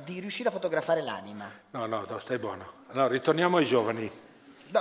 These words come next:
Speaker 2: Parlavamo
Speaker 1: però
Speaker 2: di
Speaker 1: dopo lo,
Speaker 2: scarsi?
Speaker 1: no, però dopo lo
Speaker 2: Parliamo dei
Speaker 1: cominciamo.
Speaker 2: giovani. No, allora, esiste qualcosa che si chiama immaginazione.
Speaker 1: Mm.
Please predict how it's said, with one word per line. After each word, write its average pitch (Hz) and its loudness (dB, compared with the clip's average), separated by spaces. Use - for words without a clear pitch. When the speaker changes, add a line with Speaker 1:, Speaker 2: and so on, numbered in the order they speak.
Speaker 2:
Parlavamo - 12
Speaker 1:
però 151 12
Speaker 2:
di - 12
Speaker 1:
dopo 151 12
lo, 175 10
Speaker 2:
scarsi? 156 12
Speaker 1:
no, 202 12
però 196 12
dopo 220 12
lo 202 10
Speaker 2:
Parliamo 196 12
dei 175 12
Speaker 1:
cominciamo. 151 12
Speaker 2:
giovani. - -10
No, 190 12
allora, 165 12
esiste 170 2
qualcosa 156 4
che 131 -6
si 131 -2
chiama 170 0
immaginazione. 131 -6
Speaker 1:
Mm. 107 -10